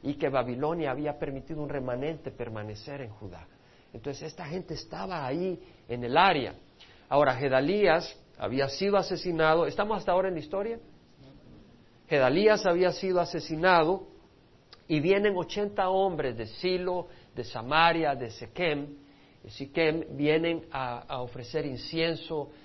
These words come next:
y ofrendas de cereal al templo. Y en el camino pasan por Mizpa, y este hombre Ismael, que había asesinado a Gedalías y a estos hombres, viene y los saca, sale al encuentro de ellos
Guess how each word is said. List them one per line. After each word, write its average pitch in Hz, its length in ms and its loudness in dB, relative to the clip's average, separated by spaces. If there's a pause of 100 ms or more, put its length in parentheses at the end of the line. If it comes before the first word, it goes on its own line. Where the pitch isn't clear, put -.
(160)
y 127 120 -4
ofrendas 151 520 -2
de 131 120 -10
cereal 127 560 -2
al 113 160 -4
templo. 165 500 0 (440)
Y 139 100 -2
en 175 100 0
el 196 140 0
camino 185 480 0
pasan 147 320 -4
por 165 200 -6
Mizpa, 156 600 -4 (320)
y 131 160 -4
este 135 260 -4
hombre 151 320 -2
Ismael, 147 880 0
que 120 80 -6
había 123 380 -2
asesinado 117 1040 -4 (280)
a 110 80 -10
Gedalías 127 720 -6
y 120 60 -10
a 107 40 -6
estos 110 340 -12
hombres, 143 440 -4 (360)
viene 175 400 0
y 170 100 0
los 131 240 -6
saca, 147 560 -6
sale 147 260 -6
al 151 140 -6
encuentro 156 500 -4
de 151 160 2
ellos 147 340 -2